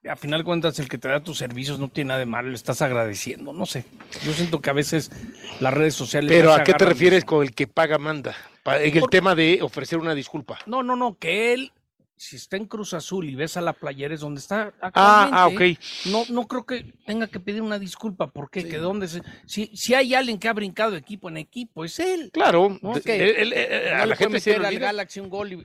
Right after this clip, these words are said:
Speaker 1: y besar la playera, no sé.
Speaker 2: Y, y a la gente se le olvida que él sale de las fuerzas básicas de Santos, ¿no?
Speaker 1: Ujú.
Speaker 2: Después emigra al Groningen en, en Holanda. Ahora, yo comparto,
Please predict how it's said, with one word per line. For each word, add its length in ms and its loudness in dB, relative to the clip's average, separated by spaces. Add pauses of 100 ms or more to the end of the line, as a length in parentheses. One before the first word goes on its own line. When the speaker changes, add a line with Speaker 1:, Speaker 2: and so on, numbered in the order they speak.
Speaker 1:
y 40 -14
besar 360 -6
la 80 -6
playera, 400 -4
no 140 0
sé. 180 -4
Speaker 2:
Y, 160 0
y 120 -2
a 40 4
la 80 2
gente 240 -2
se 100 -2
le 60 0
olvida 240 2
que 120 0
él 100 -2
sale 260 0
de 60 -2
las 100 -12
fuerzas 300 -8
básicas 340 -6
de 80 -10
Santos, 420 -2
¿no? 100 -4
Speaker 1:
Ujú. 220 -6 (300)
Speaker 2:
Después 340 -4
emigra 360 4
al 80 -2
Groningen 580 -2
en, 160 -10
en 180 -6
Holanda. 380 -2
Ahora, 400 0 (340)
yo 120 -10
comparto, 560 -4